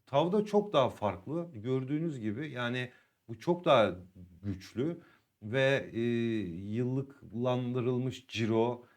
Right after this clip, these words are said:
esas faaliyet karı ve kar epeydir hep yukarı gidiyor.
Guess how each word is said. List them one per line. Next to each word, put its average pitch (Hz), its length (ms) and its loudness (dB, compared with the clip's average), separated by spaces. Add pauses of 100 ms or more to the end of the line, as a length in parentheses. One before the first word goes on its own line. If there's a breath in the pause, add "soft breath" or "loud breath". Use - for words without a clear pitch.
(120 loud breath)
esas 127 420 -6
faaliyet 113 540 -2
karı 107 320 -2
ve 101 200 -4
kar 104 340 0 (180)
epeydir 101 580 -4
hep 120 280 -8 (100)
yukarı 87 380 -8
gidiyor. 101 500 -4